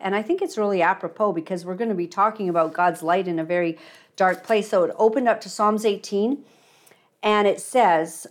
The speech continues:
um, in verse twenty-eight, "For you will light my candle.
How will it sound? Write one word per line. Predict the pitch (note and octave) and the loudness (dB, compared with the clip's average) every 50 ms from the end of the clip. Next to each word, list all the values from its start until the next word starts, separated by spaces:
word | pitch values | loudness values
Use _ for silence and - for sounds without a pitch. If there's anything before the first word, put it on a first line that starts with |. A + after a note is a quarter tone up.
| _ - | _ -2
um, | - G3 F#3+ F#3 F3+ F3+ F3+ F3 E3+ E3 E3 D#3 D#3 - _ - - | 2 2 4 4 4 4 4 4 2 2 0 -4 -6 -12 _ -6 -2
in | G#3 G#3 G#3 | 0 0 4
verse | G#3 G#3+ G#3+ G#3+ | 4 4 2 2
twenty-eight, | G#3+ - B3 A3+ A3 G#3 F#3+ F3 E3 C#3 - - _ _ _ _ _ _ _ | -2 -2 0 2 4 4 4 4 2 0 -2 -8 _ _ _ _ _ _ _
"For | - A3+ | 4 4
you | A3 G#3 G3+ A#3 C4+ D4 | 4 4 4 4 4 4
will | D#4 C#4+ B3+ A3 G3+ F#3+ | 6 6 6 6 4 4
light | F#3 F#3 G3+ G#3+ B3 C4 - | 2 2 2 4 2 2 0
my | A#3 A#3 A3+ | 0 0 -2
candle. | A3+ - B3 A3 G#3 G3 F#3+ F3+ D#3 C#3 - F3+ | -2 -4 -2 0 0 0 2 0 0 -2 -4 -8